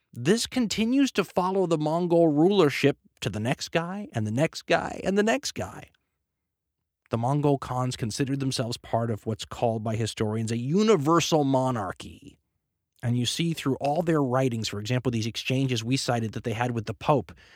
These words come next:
that the sheer fact that they were able to be so successful was a sign of God's favor. Because if the deity didn't want the Mongols to be so successful against their opponents, why was the deity letting that happen?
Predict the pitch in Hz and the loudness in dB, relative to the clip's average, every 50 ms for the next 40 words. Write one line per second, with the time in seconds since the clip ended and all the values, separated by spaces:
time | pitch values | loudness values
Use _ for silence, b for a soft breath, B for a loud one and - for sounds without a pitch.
0 | b b b b b b - 120 147 147 - - _ - 120 135 131 - - - | b b b b b b -2 0 2 2 2 -2 _ 0 2 2 2 4 2 0
1 | - - 220 247 247 226 - - - - 185 202 214 - - - 170 151 - - | 0 0 2 2 2 2 0 -2 0 4 4 4 4 4 2 2 0 2 2 2
2 | 160 160 156 147 143 147 - - 156 185 190 190 185 175 - - 139 117 160 160 | 4 4 6 6 4 4 2 2 2 2 4 4 2 2 2 0 0 0 -2 -2
3 | 151 - - 180 170 156 - - 151 - - - - 190 202 - - - - 104 | -2 -2 0 0 0 0 0 -2 -4 -4 -4 -4 -4 -2 -2 -4 -2 -2 -2 -2
4 | 117 156 190 - _ _ _ _ _ _ _ _ _ _ 131 147 151 151 165 147 | 0 -2 -4 -6 _ _ _ _ _ _ _ _ _ _ 4 4 4 4 2 0
5 | - - - 175 165 170 180 180 175 185 190 185 165 160 160 139 113 117 135 139 | 0 0 0 0 2 2 2 2 2 0 0 0 0 -2 -2 -2 0 2 2 4
6 | 143 151 160 165 151 - - - 202 226 262 233 - - - - - - _ _ | 4 4 2 2 0 -4 -4 -2 0 2 2 2 0 -2 -8 -16 -18 -20 _ _
7 | _ _ _ _ _ _ _ _ _ _ - 131 117 - 139 147 151 143 156 135 | _ _ _ _ _ _ _ _ _ _ -2 -2 -2 2 4 4 6 6 4 4
8 | - 143 127 117 107 143 170 196 208 208 208 196 208 202 196 170 156 185 202 190 | 4 2 0 2 0 0 2 2 2 2 0 0 0 -2 -2 -2 -2 -2 -2 0
9 | 190 185 180 180 190 190 185 - 185 170 170 180 185 185 185 185 175 185 175 170 | 0 2 2 2 2 0 0 0 0 0 2 2 2 2 2 4 4 4 4 4
10 | 170 151 - 170 131 156 170 170 - - 170 151 - 170 147 - - 185 170 165 | 2 2 2 0 0 0 0 0 2 2 2 2 2 0 -2 0 0 2 2 0
11 | - - 170 160 156 143 160 160 - - 160 151 143 - 180 208 214 156 156 - | 0 0 0 0 2 2 0 -2 0 2 2 2 4 4 6 6 6 4 2 0
12 | - 110 104 120 135 147 160 160 165 165 151 151 160 147 147 165 170 175 170 175 | -2 -2 -2 0 2 2 4 6 6 6 6 6 2 2 2 2 4 4 4 6
13 | 185 185 170 170 175 185 190 196 202 226 190 185 226 247 233 - 113 - - | 6 6 8 8 6 6 4 4 2 2 2 2 0 0 0 -2 -4 -10 -10